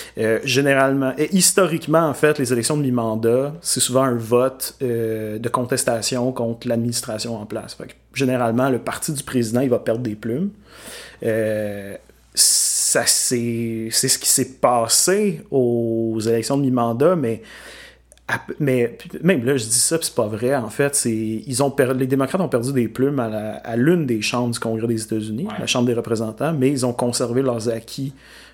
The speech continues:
Speaker 1: euh, au Sénat, qui est la deuxième chambre. Et, euh,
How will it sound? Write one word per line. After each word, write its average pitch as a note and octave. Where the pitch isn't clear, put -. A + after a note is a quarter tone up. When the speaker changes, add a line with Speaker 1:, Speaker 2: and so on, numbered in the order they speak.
Speaker 1:
euh, A2
au A#2+
Sénat, A#2
qui -
est -
la A2
deuxième A#2
chambre. D3
Et, C#3
euh, A2